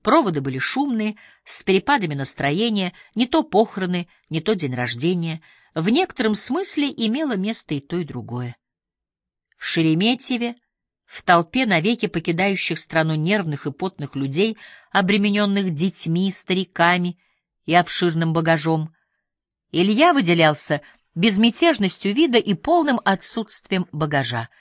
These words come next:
Свою книжную коллекцию он заранее переправил за границу дипломатической почтой через посольского приятеля. Этот же приятель переправил и негативы фотоархива.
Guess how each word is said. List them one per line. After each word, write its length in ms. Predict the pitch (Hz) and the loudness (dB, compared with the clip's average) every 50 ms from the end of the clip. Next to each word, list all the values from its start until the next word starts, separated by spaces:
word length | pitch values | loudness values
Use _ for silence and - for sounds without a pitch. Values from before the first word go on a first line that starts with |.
| _ _ _ _ _ _ _ _ _ _ _ _ _ | _ _ _ _ _ _ _ _ _ _ _ _ _
Свою 360 | - - - 202 233 254 269 | -12 -6 2 4 4 4 4
книжную 420 | 262 - 254 262 247 - 240 254 247 | 2 0 0 0 0 2 2 2 4
коллекцию 500 | - 240 233 240 233 - - - 233 208 | 4 2 2 2 0 -2 0 0 0 2
он 180 | - 220 220 | 2 2 0
заранее 460 | 214 202 220 214 214 214 208 202 208 196 | 4 4 6 6 6 6 4 4 2 2
переправил 540 | 202 208 202 196 - 196 196 190 185 185 | 0 0 -2 -2 2 2 2 2 2 2
за 120 | 170 175 185 | 0 0 0
границу 560 | 180 180 180 175 180 170 - - - 165 160 - - - _ _ _ | 2 2 2 2 0 -2 -4 -4 -4 -4 -6 -6 -18 -20 _ _ _
дипломатической 920 | - 160 165 175 - 175 170 170 165 160 - 170 156 - - - - 156 151 | -6 -2 -2 0 0 2 2 2 2 2 0 -4 -4 -4 -10 -8 -6 -6 -6
почтой 600 | - _ - 254 294 285 - - - 269 254 247 _ _ _ _ _ _ _ _ _ | -6 _ -4 -4 -2 -2 -4 -6 -4 -6 -6 -6 _ _ _ _ _ _ _ _ _
через 480 | - - 190 185 175 160 - - - - - | -4 0 2 2 2 2 0 -6 -10 -10 -4
посольского 580 | - 156 147 - - 202 190 - - 156 143 | -4 -4 -4 -2 -6 -8 -8 -6 -8 -8 -8
приятеля. 600 | 131 - 135 127 120 120 117 - - 120 123 120 - _ _ _ _ _ _ _ _ _ _ _ _ _ _ _ - | -8 -6 -6 -6 -6 -6 -8 -8 -10 -12 -12 -12 -14 _ _ _ _ _ _ _ _ _ _ _ _ _ _ _ -2
Этот 240 | - 214 233 - 214 | 0 0 2 2 2
же 120 | 196 233 | 2 2
приятель 500 | 214 - - 247 262 311 349 339 240 202 | 2 4 4 4 6 6 4 4 2 0
переправил 500 | 165 - 180 180 165 208 220 214 202 208 | 2 2 2 2 4 4 4 6 6 4
и 180 | 202 - - 214 | 0 0 0 0
негативы 540 | 190 202 185 196 196 196 - 285 247 208 170 | 0 2 4 2 2 2 0 -2 -2 -2 -2
фотоархива. 760 | - - 202 - - 143 127 - - - 131 123 123 135 | -2 -4 -6 -2 -2 -2 -2 -4 -8 -10 -8 -8 -8 -10